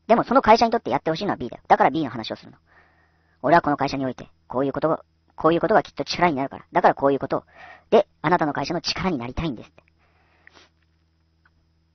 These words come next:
どういうことであなたの会社の力になるのか。どういう部分であなたの会社の役に立てるのか。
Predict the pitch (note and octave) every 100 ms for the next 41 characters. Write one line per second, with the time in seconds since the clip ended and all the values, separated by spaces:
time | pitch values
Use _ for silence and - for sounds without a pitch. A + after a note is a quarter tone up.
0 | _ _ _ - F3+ C4 G3 D#3+ G3 D3+
1 | E3+ C#3+ C3+ B2 C3+ - C#3 C#3 G#2+ _
2 | _ - B2+ A#2+ - E3+ G3+ A3 F3 E3+
3 | F#3 F#3+ D#3+ D#3 - - B2+ A2+ B2+ D3
4 | A#2 B2+ B2+ -